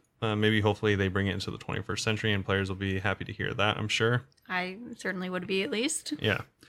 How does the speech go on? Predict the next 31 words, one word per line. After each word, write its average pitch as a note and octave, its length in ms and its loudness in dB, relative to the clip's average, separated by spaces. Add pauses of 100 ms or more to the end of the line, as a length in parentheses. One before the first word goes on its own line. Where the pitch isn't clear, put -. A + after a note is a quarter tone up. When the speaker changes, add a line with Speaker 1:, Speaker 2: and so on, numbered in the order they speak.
(360)
Speaker 1:
And, A#2 320 8
uh, A2 240 10
so C3+ 140 4
the B2 80 4
next A#2+ 160 6
thing B2 160 4
they A2 140 8
wanted G2+ 260 4
to - 60 -6
talk G#2+ 160 4
about G#2+ 240 4
is G2 220 2
game G2+ 220 4
rules G#2 240 6
and G2 280 2
real G2+ 240 4
world G2 340 0 (100)
trading. A#2 640 0 (460)
So, A2 320 8
um, G2+ 580 4
they B2 260 6
are A#2 560 8 (120)
trying D#3 220 4
to C#3+ 60 4
change C3+ 220 4
their C3+ 120 6
approach C3 360 4
to - 80 -4
real C3 200 2
world B2+ 200 2
trading. C3+ 460 4